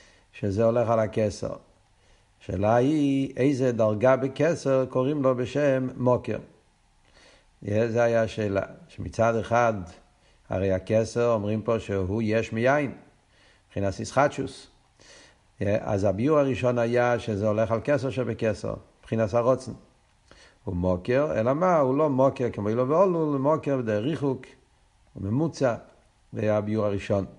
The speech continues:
הביאור השני, זה היה חוכמס תימוה. חוכמס תימוה, זה נקרא בשם מוקר. מצד אחד, חוכמס תימוה הוא בין ערך לחוכמה הגלויה,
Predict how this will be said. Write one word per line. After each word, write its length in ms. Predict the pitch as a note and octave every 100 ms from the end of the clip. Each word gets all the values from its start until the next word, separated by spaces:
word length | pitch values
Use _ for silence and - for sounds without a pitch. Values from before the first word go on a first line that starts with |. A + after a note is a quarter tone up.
| _ _ _ _ - - - _ _
הביאור 260 | A2 D3 C#3
השני, 580 | - A2 G2+ B2 C#3+ D3
זה 80 | B2+
היה 280 | C3 C#3
חוכמס 360 | C3+ C#3+ B2+ C3
תימוה. 380 | C3+ C3 C#3 A#2 - - _ _ _ _ _
חוכמס 460 | - A2 A#2+ A#2 A2
תימוה, 400 | B2 B2 D#3 E3+ C#3+ C#3 C#3
זה 140 | A#2 A#2
נקרא 240 | A#2+ C3
בשם 320 | C3 B2 C#3
מוקר. 420 | C#3+ D#3+ - C#3+ - - _ _ _ -
מצד 380 | F#2 F2 A2+ A#2
אחד, 360 | A#2 A#2 B2 A2
חוכמס 340 | F#2+ A#2+ G#2 G#2+
תימוה 400 | A2 G#2+ A#2+ A#2
הוא 100 | G2
בין 220 | G#2 G#2+
ערך 280 | F#2 G2+ A2+
לחוכמה 400 | G#2 A2+ G#2 A#2
הגלויה, 400 | A2+ A#2+ B2+